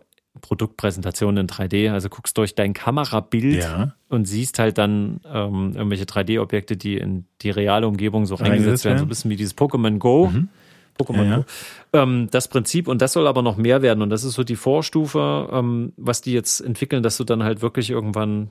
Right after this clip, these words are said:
Speaker 1: wieder wie so eine Art Brille trägst.
Speaker 2: Ich dachte, du
Speaker 1: in irgendeiner Weise.
Speaker 2: sprichst jetzt von einem Sensor, der deine,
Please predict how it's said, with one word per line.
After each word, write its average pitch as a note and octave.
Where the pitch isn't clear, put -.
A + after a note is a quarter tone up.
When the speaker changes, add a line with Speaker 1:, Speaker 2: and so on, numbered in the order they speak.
Speaker 1:
wieder G#2
wie A2+
so A2
eine A2
Art G#2
Brille B2
trägst. B2
Speaker 2:
Ich -
dachte, -
du G2+
Speaker 1:
in G2
irgendeiner A2+
Weise. A2
Speaker 2:
sprichst G#2+
jetzt G#2+
von G2
einem F2+
Sensor, G2
der F#2+
deine, F2+